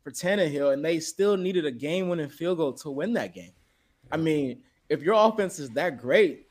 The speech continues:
and you get three extra possessions, you should've, you should've ran away with that game. Shouldn't even been close. And then you barely beat the Raiders, a team the Chiefs have dominated twice. And, you know, that defense, I mean, it's not great at all. It's, it's okay. It's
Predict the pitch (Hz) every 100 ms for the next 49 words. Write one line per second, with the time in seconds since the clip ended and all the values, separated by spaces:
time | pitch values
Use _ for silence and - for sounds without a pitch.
0 | - 123 170 185 156 - 160 185 226 165
1 | 196 - 151 127 139 202 - 135 117 160
2 | 226 220 160 117 - - 180 139 185 151
3 | 175 247 - 107 92 92 - 240 226 190
4 | 156 - 226 311 - - _ _ _ _
5 | - 180 202 185 156 190 262 269 196 269
6 | 277 240 254 320 185 123 - - - 247
7 | 208 - 269 269 202 156 214 226 269 240
8 | 226 196 - 233 262 262 143 113 - _
9 | _ _ _ _ _ 175 180 185 202 190
10 | 190 240 240 320 226 220 220 214 220 285
11 | - 196 156 120 139 160 294 175 165 247
12 | 190 170 - 214 - _ - - 226 269
13 | - 190 185 220 240 -